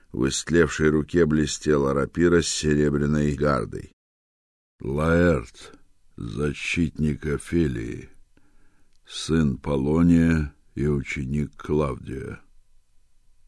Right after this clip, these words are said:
гневный мастер отравленной рапиры». Кукуратор поискал глазами солнце на потолке и не нашёл.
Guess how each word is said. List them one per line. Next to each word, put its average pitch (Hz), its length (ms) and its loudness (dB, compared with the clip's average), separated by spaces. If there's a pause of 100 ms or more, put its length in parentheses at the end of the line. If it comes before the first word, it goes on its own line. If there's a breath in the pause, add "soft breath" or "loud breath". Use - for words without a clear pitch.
(120)
гневный 73 680 0
мастер 76 520 0
отравленной 69 840 -4
рапиры». 64 640 -8 (1200)
Кукуратор 76 640 0
поискал 80 560 0
глазами 80 520 2
солнце 78 480 0
на 69 120 0
потолке 69 640 -4
и 69 40 0
не 69 120 0
нашёл. 73 560 -2